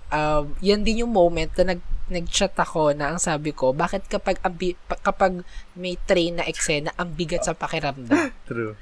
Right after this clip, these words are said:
Speaker 1: Kasi it, it really <laughs> translate to me on a different, ano, painful level. Parang ganun, na parang,
Speaker 2: <laughs>
Speaker 1: "Bakit naman ganito?" Kapag, ano,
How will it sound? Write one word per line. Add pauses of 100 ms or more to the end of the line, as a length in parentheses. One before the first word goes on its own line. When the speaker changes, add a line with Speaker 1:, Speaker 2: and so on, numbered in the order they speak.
(140)
Speaker 1:
Kasi (320)
it, (1000)
it
really
<laughs>
translate
to
me
on
a
different, (960)
ano,
painful
level.
Parang
ganun,
na
parang, (260)
Speaker 2:
<laughs>
Speaker 1:
"Bakit
naman
ganito?"
Kapag,
ano,